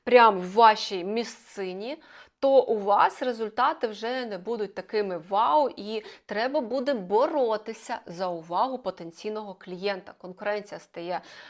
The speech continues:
ем, сильніша, це значить, що треба більш ретельно відноситись до контента, більш ретельно відноситись до обробки лідів, до пропозицій, до того, що іншого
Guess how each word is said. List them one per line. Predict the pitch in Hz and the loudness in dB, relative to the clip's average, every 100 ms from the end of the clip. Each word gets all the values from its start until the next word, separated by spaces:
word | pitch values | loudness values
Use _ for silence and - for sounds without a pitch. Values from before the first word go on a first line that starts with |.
| - | -16
ем, | - 175 180 180 | -12 -12 -12 -16
сильніша, | - - 214 190 208 320 - 262 | -12 -6 -6 -6 -4 -4 -4 -12
це | 254 | -12
значить, | 202 214 233 226 | -8 -6 -6 -8
що | 185 196 | -12 -14
треба | - 233 208 185 - - _ | -2 0 2 0 0 -18 _
більш | 180 208 254 302 269 | -10 -4 -4 -4 -8
ретельно | 269 254 247 226 | -6 -4 -4 -4
відноситись | 196 185 208 214 180 180 170 | -8 -8 -6 -8 -12 -16 -10
до | 180 | -10
контента, | 180 175 175 220 240 233 202 | -10 -12 -6 -6 -6 -6 -6
більш | 190 208 247 | -4 -8 -8
ретельно | 226 220 226 220 | -12 -8 -8 -8
відноситись | 190 180 196 202 175 180 | -10 -8 -8 -10 -14 -16
до | 180 185 | -12 -10
обробки | 180 208 214 - 185 | -8 -8 -8 -10 -14
лідів, | 180 202 247 226 | -14 -10 -10 -8
до | 196 | -12
пропозицій, | - 202 196 180 190 233 233 - 208 - - - | -8 -10 -8 -8 -8 -8 -10 -8 -8 -10 -20 -8
до | 196 | -6
того, | 220 277 254 | -4 -4 -4
що | - | -6
іншого | 262 - 233 262 - 220 220 | -10 -8 -8 -8 -8 -8 -8